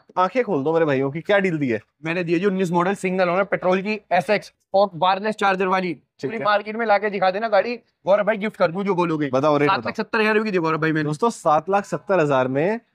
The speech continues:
Speaker 1: दिया इन्होंने दो हज़ार उन्नीस मॉडल, वो भी टॉप मॉडल। अब ये देखो, आई टेन।
Speaker 2: पन्द्रह मॉडल, आई टेन, दो लाख चालीस हजार रुपए गौरव भाई।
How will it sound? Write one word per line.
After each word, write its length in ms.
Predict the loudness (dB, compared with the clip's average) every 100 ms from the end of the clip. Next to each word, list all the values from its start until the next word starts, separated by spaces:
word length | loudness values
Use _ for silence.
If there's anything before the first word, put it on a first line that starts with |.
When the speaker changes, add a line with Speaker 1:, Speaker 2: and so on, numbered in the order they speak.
| -4
Speaker 1:
दिया 200 | 0 2
इन्होंने 280 | 0 0
दो 160 | 0 2
हज़ार 160 | 2 2
उन्नीस 320 | 2 0 0
मॉडल, 240 | 2 2
वो 120 | 2 0
भी 120 | 2
टॉप 220 | 2 2
मॉडल। 240 | 2 0 -4 _ _ _ _
अब 100 | 0
ये 80 | 2
देखो, 240 | 2 2
आई 100 | 2
टेन। 160 | 2 -2 -2 _
Speaker 2:
पन्द्रह 220 | -4 0
मॉडल, 220 | 0 2 0
आई 100 | 0
टेन, 140 | 0
दो 100 | 0
लाख 140 | 0
चालीस 320 | 0 -2 0 0
हजार 180 | 0
रुपए 120 | 0 0
गौरव 220 | -2 -2
भाई। 180 | -4